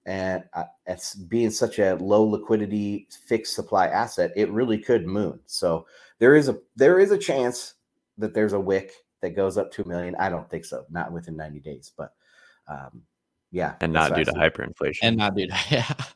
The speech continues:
Speaker 1: Oh yeah, that's true. Yeah. Not due to hyperinflation. Um, I mean, there will be hyperinflation in other currencies. Did it, did they specify that it was the dollar?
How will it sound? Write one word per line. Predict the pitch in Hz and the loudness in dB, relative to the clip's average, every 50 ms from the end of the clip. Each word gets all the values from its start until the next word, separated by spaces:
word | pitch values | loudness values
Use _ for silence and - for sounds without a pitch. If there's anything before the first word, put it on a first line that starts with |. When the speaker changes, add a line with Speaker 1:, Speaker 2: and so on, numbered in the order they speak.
| _ _ _ _ _ _ _ - | _ _ _ _ _ _ _ 10
Speaker 1:
Oh | 151 175 175 | 10 12 12
yeah, | 165 170 190 175 131 | 12 12 12 12 10
that's | 117 135 147 - - | 8 4 2 2 -2
true. | - - 120 98 | -4 -4 -2 -2
Yeah. | 92 98 101 98 | 0 0 0 0
Not | 98 104 113 123 123 | 0 -2 -4 -4 -4
due | 123 123 | -6 -6
to | 113 110 | -4 -4
hyperinflation. | 104 107 104 - 98 85 85 - 90 87 85 85 - 60 - _ _ - | -4 -6 -6 -8 -10 -12 -8 -8 -8 -8 -6 -8 -14 -18 -20 _ _ -16
Um, | 82 80 80 76 71 69 67 _ _ _ _ _ _ _ _ - - _ - | -14 -12 -12 -12 -14 -14 -18 _ _ _ _ _ _ _ _ -20 -16 _ -2
I | |
mean, | 120 147 147 | 0 2 4
there | 143 139 127 | 6 6 6
will | 127 143 165 | 8 6 6
be | 165 151 117 | 6 4 2
hyperinflation | 110 127 - - 104 98 - 117 107 - - 98 | 0 -2 -2 -2 -4 -4 -2 -4 -4 -4 -6 -10
in | 90 85 | -10 -6
other | 73 92 131 160 147 | -6 -4 -4 -4 -6
currencies. | - - 67 - - - 92 - - _ _ _ _ _ _ _ _ _ _ _ - | -8 -12 -16 -16 -16 -18 -18 -18 -20 _ _ _ _ _ _ _ _ _ _ _ -6
Did | 107 110 104 | -4 -2 -2
it, | - - - - 98 87 | -4 -4 -6 -12 -12 -8
did | 101 104 95 | -8 -6 -2
they | 101 101 98 95 92 85 | -2 -2 0 -2 -2 -6
specify | - - - - 120 117 - 117 - - 120 117 117 | -10 -6 -2 -2 -2 -2 -2 -4 -2 0 2 2 2
that | 107 104 95 82 | 2 0 0 0
it | 90 101 | -2 -2
was | 101 98 95 90 87 85 - | -2 -2 -4 -4 -6 -8 -10
the | - 85 | -10 -8
dollar? | 82 76 87 110 135 151 147 | -6 -6 -6 -6 -8 -12 -16